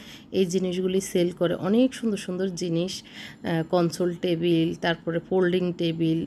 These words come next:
এগুলিতে এরকম টাইলস করা, তারপরে গ্লাস দেওয়া, অনেক সুন্দর সুন্দর জিনিস, আহ, ছোট চিকন কনসোল টেবিলগুলা, ছোট বড় মিলিয়ে খুবই সুন্দর সুন্দর ছিল,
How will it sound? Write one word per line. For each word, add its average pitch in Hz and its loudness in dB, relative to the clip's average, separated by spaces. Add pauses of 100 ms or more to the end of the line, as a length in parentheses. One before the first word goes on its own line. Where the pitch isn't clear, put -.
এগুলিতে 185 0
এরকম 175 -2
টাইলস 165 -2
করা, 165 0
তারপরে 170 -4 (480)
গ্লাস 170 2
দেওয়া, 175 0
অনেক 214 -2
সুন্দর 220 0
সুন্দর 196 -2
জিনিস, 175 -2
আহ, 165 -4
ছোট 196 -4
চিকন 196 -2
কনসোল 175 -2
টেবিলগুলা, 185 0 (540)
ছোট 185 0
বড় 175 4
মিলিয়ে 180 -2 (140)
খুবই 226 2
সুন্দর 226 0
সুন্দর 202 -2 (100)
ছিল, 190 0